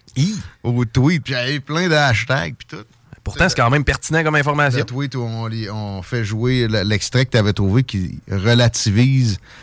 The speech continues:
Speaker 2: le Dalai Lama qui demande à un enfant d'y sucer la langue. C'est relatif pour ces gens-là à Radio-Canada, puis c'est eux autres qui ont un bêtisier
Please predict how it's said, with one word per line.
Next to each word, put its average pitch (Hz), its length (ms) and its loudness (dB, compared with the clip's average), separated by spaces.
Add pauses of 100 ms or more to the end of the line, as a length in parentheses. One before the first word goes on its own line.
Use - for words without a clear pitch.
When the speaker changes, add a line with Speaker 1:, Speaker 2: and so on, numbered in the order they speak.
Speaker 2:
le 113 140 4
Dalai 117 380 4
Lama 110 280 4
qui - 140 -6
demande 113 280 4
à 110 60 4
un 104 200 4
enfant 131 500 4
d'y 110 120 0
sucer 175 600 -2
la 214 140 2
langue. 220 320 -2 (240)
C'est 196 320 0
relatif 214 720 0 (580)
pour 110 140 -2
ces 127 180 4
gens-là 110 380 4
à 101 40 0
Radio-Canada, 98 520 0
puis - 160 -4
c'est 107 80 2
eux 98 100 4
autres 139 140 0
qui - 140 0
ont 98 140 4
un 98 140 2
bêtisier 104 1120 2